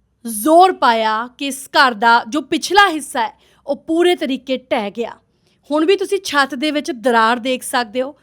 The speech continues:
ਔਰ ਇਸ ਘਰਿਵਾਰ ਦੇ ਜੀਆਂ ਦਾ ਕਹਿਣਾ ਹੈ ਕਿ ਇਹ ਸਟੋਰ ਰੂਮ ਬਣਾਇਆ ਹੋਇਆ ਸੀ। ਸਟੋਰ ਦੇ ਵਿੱਚ ਪੇਟੀਆਂ, ਟਰੰਕ, ਜਿੱਦਾਂ ਕਿ ਪਿੰਡਾਂ ਦੇ ਵਿੱਚ ਲੋਕ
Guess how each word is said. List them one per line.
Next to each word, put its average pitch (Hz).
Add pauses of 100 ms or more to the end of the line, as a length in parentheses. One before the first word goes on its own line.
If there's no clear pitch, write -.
(300)
ਔਰ 254
ਇਸ 262
ਘਰਿਵਾਰ 320
ਦੇ 269
ਜੀਆਂ 269
ਦਾ 285
ਕਹਿਣਾ 269
ਹੈ 277
ਕਿ 302
ਇਹ 277 (420)
ਸਟੋਰ 359
ਰੂਮ 415
ਬਣਾਇਆ 320
ਹੋਇਆ 226
ਸੀ। 262 (240)
ਸਟੋਰ 302
ਦੇ 311
ਵਿੱਚ 302
ਪੇਟੀਆਂ, 302
ਟਰੰਕ, 285
ਜਿੱਦਾਂ 254
ਕਿ 285
ਪਿੰਡਾਂ 247
ਦੇ 240
ਵਿੱਚ 254
ਲੋਕ 247